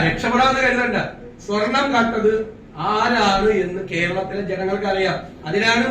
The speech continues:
മൂന്ന് സി പി എം നേതാക്കൾ ജയിലിൽ കിടക്കുന്നത്. അന്വേഷണം ഒന്നും കൂടി നീണ്ടുപോയാൽ ക്യൂവിൽ നിൽക്കുന്ന കുറെ പേര് കൂടി അകത്ത് വരും, അതും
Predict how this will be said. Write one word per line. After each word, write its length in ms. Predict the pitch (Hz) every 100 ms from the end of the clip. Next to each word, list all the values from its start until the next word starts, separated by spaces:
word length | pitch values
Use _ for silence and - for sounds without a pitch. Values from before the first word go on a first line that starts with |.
| 233
മൂന്ന് 240 | 240 262 277 -
സി 100 | 240
പി 80 | 254
എം 80 | 254 240
നേതാക്കൾ 280 | 240 247 226
ജയിലിൽ 200 | 240 254 254
കിടക്കുന്നത്. 340 | 247 - - - - - 156
അന്വേഷണം 400 | 208 240 262 277
ഒന്നും 160 | 254 285
കൂടി 120 | 302 285
നീണ്ടുപോയാൽ 520 | 277 269 262 247 254 254 - -
ക്യൂവിൽ 300 | 247 277 294 277
നിൽക്കുന്ന 280 | 262 240 247 220
കുറെ 160 | 214 214
പേര് 140 | 214
കൂടി 140 | 214 202
അകത്ത് 180 | 180 165
വരും, 180 | 120 - - - 135 -
അതും 180 | 214